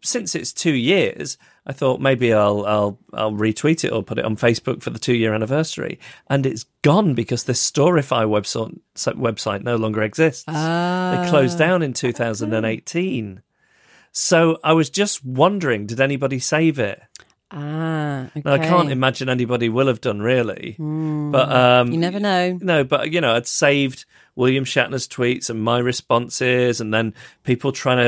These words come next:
Speaker 1: to persuade him that I wasn't such a bad guy after all, and then, you know, various people joining in and, you know, some of them helping, some of them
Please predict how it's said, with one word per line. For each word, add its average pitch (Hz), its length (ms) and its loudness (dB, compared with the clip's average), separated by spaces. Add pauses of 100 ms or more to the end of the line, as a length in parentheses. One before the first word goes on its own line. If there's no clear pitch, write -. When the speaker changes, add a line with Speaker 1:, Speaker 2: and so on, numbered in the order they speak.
Speaker 1:
to 117 40 -6 (300)
persuade 135 600 2
him 131 240 2
that 120 100 0
I 127 80 -2
wasn't 127 340 -2
such - 220 -6
a 131 40 2
bad 127 300 0
guy 127 220 0
after 131 440 0
all, 131 380 4
and 110 160 -4
then, 113 240 -2 (240)
you - 80 -2
know, 123 80 4
various 120 460 4
people 110 580 0 (480)
joining 113 460 4
in 110 180 4
and, 101 300 -6 (280)
you 120 100 -2
know, 107 40 4
some 117 220 0
of 104 100 2
them 107 140 -2
helping, 110 420 -2
some 120 200 -2
of 101 140 -2
them 101 300 -6